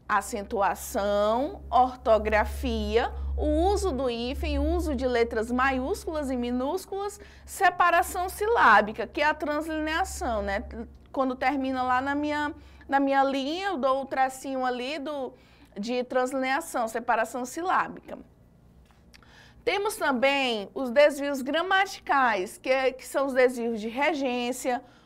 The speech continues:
concordância, pontuação,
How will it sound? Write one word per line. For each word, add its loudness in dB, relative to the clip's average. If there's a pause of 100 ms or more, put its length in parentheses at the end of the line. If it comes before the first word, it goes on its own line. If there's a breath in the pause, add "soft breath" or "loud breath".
(140 soft breath)
concordância, 0 (380 soft breath)
pontuação, 2